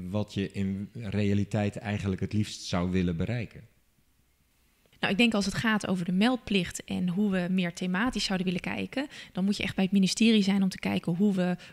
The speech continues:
Speaker 2: kunnen voldoen aan de W W F T en toch ook aan die thematische behoeften.
Speaker 1: Waarom zijn deze projecten die je zojuist noemde specifiek gekozen? Waarom hebben deze prioriteit gekregen?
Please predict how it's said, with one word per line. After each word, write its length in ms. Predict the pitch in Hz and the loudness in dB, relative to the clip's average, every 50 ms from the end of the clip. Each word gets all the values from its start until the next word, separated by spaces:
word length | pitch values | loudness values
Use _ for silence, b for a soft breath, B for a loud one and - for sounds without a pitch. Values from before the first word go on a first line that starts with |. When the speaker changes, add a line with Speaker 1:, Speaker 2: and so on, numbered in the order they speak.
| B | B
Speaker 2:
kunnen 220 | - 226 220 202 180 | 0 2 2 2 2
voldoen 480 | - 196 180 170 214 214 208 190 - | 0 -2 0 2 2 2 2 0 0
aan 120 | 190 196 185 | -2 -2 -2
de 60 | 185 | 2
W 200 | 202 196 202 190 | 2 2 4 4
W 140 | 185 175 175 | 2 0 0
F 40 | - | 0
T 80 | - | 2
en 320 | - 190 190 - - 180 165 | 2 4 4 4 2 0 0
toch 240 | - 208 - - - | 0 0 -2 0 -4
ook 180 | 190 175 - | -6 -4 -2
aan 100 | - 175 | -2 -2
die 100 | 170 170 | -2 -2
thematische 580 | - - 175 185 175 170 196 185 - 160 160 175 | -2 0 0 2 2 0 0 0 0 0 0 2
behoeften. 480 | 165 156 156 135 - - - 110 139 - - _ _ _ _ _ _ _ | 2 2 0 0 -4 -4 -6 -6 -8 -8 -14 _ _ _ _ _ _ _
Speaker 1:
Waarom 320 | - 117 139 151 156 151 | 4 6 8 10 10 10
zijn 220 | 131 147 139 135 135 | 10 10 8 8 10
deze 300 | 143 139 143 135 127 135 | 10 10 10 10 8 6
projecten 460 | - 123 123 127 139 139 - - 104 | 6 6 8 8 8 8 6 4 4
die 120 | 98 92 | 6 6
je 80 | 90 82 | 6 6
zojuist 340 | 85 85 80 80 80 - - | 8 8 8 8 8 6 6
noemde 300 | 87 85 85 87 82 80 | 4 6 6 6 6 4
specifiek 580 | - - - 87 85 - - - - 87 - | 2 4 4 4 4 4 2 -4 -4 -4 -4
gekozen? 560 | - - 80 - - 80 78 76 71 69 82 | -2 -4 -4 -2 0 2 4 4 4 2 4
Waarom 260 | 82 92 95 98 107 107 | 4 6 6 6 8 8
hebben 260 | 107 107 101 107 90 | 8 8 8 8 8
deze 280 | 110 113 127 120 113 | 10 10 10 10 8
prioriteit 760 | - - - 107 107 104 - - - 110 104 98 95 - - - | 6 6 8 8 8 8 6 6 4 6 6 6 4 2 0 -8
gekregen? 640 | - - - - - 73 71 71 - - 73 76 76 | -8 -8 -6 -6 -4 -4 -2 -4 -4 -6 -10 -10 -10